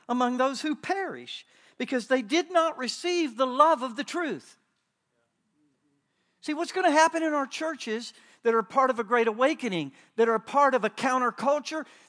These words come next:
they will love the truth. See, there's people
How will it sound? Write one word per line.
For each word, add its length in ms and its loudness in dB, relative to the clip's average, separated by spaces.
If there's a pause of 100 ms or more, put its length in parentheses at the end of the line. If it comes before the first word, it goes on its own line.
they 400 2
will 340 -2
love 600 4
the 80 0
truth. 520 -8 (2250)
See, 140 -2
there's 240 -2
people 480 -2